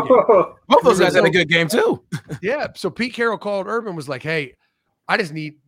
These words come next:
Speaker 1: need your advice. Like, you managed this kid for three years. I'm trying to figure out how to do it." 'Cause, and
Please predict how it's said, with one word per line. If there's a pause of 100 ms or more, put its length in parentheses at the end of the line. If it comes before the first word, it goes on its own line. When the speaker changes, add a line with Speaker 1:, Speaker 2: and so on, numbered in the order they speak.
(160)
Speaker 1:
need
your
advice.
Like,
you
managed
this
kid
for
three
years.
I'm
trying
to
figure
out
how
to
do
it."
'Cause, (300)
and